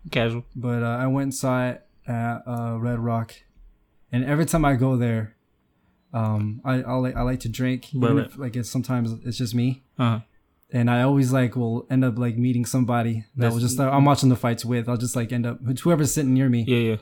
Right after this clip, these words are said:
Speaker 2: And we're just like, "Ah, yeah." We're just getting all into it.
Speaker 1: <laughs>
Speaker 2: Like, "Hey, cheers."
Speaker 1: Yeah.
Speaker 2: And, uh, I had some action on some of these fights too. So
Speaker 1: That's
Speaker 2: that
Speaker 1: crazy.
Speaker 2: was, that was pretty intense.
Speaker 1: Was, what, did you bet at Red Rock?
Speaker 2: No, it was just, like, a pool.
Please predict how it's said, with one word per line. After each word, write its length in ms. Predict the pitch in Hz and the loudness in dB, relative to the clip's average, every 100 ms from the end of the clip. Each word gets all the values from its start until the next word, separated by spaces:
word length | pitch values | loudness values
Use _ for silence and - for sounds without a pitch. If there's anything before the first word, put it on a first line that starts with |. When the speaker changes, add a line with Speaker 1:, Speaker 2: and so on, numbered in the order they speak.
| - | -2
Speaker 2:
And 80 | 123 | -2
we're 60 | |
just 160 | 120 123 | -2 -2
like, 120 | 143 | -2
"Ah, 220 | 190 190 | 0 0
yeah." 400 | 165 180 185 170 | 0 0 0 0
We're 80 | 160 | -2
just 140 | 139 | -2
getting 200 | 127 147 | 0 4
all 120 | 143 143 | 4 6
into 240 | 147 143 | 4 4
it. 120 | 143 | 2
Speaker 1:
<laughs> 60 | 143 | 0
Speaker 2:
Like, 140 | 143 | -2
"Hey, 220 | 160 185 | -2 -4
cheers." 440 | 175 196 190 160 - - - | -2 -2 -2 -2 -8 -18 -6
Speaker 1:
Yeah. 240 | 127 123 123 - - - | -2 -2 -4 -14 -20 -6
Speaker 2:
And, 240 | 123 120 | 0 0
uh, 340 | 120 117 110 110 _ _ - | 2 0 -2 -6 _ _ -2
I 80 | 147 | 4
had 180 | 185 175 | 4 4
some 100 | 139 | 4
action 360 | 139 139 135 | 4 2 0
on 200 | 117 113 | 2 0
some 140 | 107 123 | 0 -2
of 60 | |
these 120 | 113 110 | -2 -4
fights 300 | 120 117 - | -6 -6 -6
too. 300 | 127 113 104 | -4 -4 -6
So 160 | - | -6
Speaker 1:
That's 100 | 127 127 | -2 0
Speaker 2:
that 40 | |
Speaker 1:
crazy. 240 | 131 127 | 0 0
Speaker 2:
was, 80 | 110 | -2
that 120 | 127 123 | -2 -4
was 80 | 117 | -2
pretty 220 | 127 117 | -4 -4
intense. 400 | 113 120 113 - - | -4 -6 -8 -12 -10
Speaker 1:
Was, 280 | 139 131 127 | 0 2 2
what, 440 | 120 127 127 131 120 | -2 -4 -4 -2 -2
did 140 | 120 | 0
you 60 | 120 | 4
bet 140 | 135 | 4
at 220 | 127 110 | 4 4
Red 120 | 113 123 | 2 0
Rock? 220 | 190 - - | -2 -6 0
Speaker 2:
No, 440 | 156 151 139 135 - | 4 6 6 2 0
it 60 | 147 | 0
was 140 | 165 | 0
just, 200 | 165 - | 0 -2
like, 200 | 151 131 | -2 0
a 40 | 120 | -2
pool. 440 | - 135 113 - | -2 -2 -2 -8